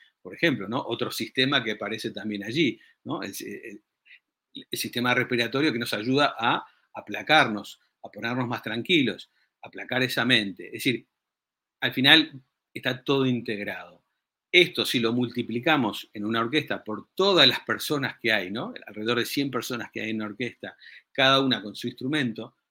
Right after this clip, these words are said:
pues evidentemente, <laughs> bueno, se multiplican también las posibilidades de que las cosas salgan bien o salgan mal. Es decir,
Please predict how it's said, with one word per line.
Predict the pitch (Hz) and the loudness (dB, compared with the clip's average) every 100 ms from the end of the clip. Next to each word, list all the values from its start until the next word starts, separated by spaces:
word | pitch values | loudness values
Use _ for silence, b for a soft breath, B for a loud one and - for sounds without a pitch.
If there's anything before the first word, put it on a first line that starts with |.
| _ - | _ -12
pues | 110 | -4
evidentemente, | 117 113 123 135 120 127 131 139 - - _ | -2 0 0 -2 -2 -2 -2 -4 -6 -18 _
<laughs> | _ - | _ -10
bueno, | - - - _ B B B _ _ _ _ | -8 -8 -10 _ B B B _ _ _ _
se | - - 131 | -8 0 2
multiplican | 135 131 117 123 135 139 143 | 4 2 2 -2 0 2 2
también | 123 123 135 | 2 2 0
las | 120 | 0
posibilidades | 113 - 113 107 113 143 | -4 -4 -2 0 2 2
de | 131 | 2
que | 110 | 0
las | 107 | -6
cosas | 131 113 | -6 -6
salgan | - 123 123 123 | -2 0 0 2
bien | 131 156 | 0 0
o | 127 | -8
salgan | - 101 98 98 | -10 -8 -8 -10
mal. | 92 | -10
Es | 90 95 | -10 -6
decir, | 110 | -6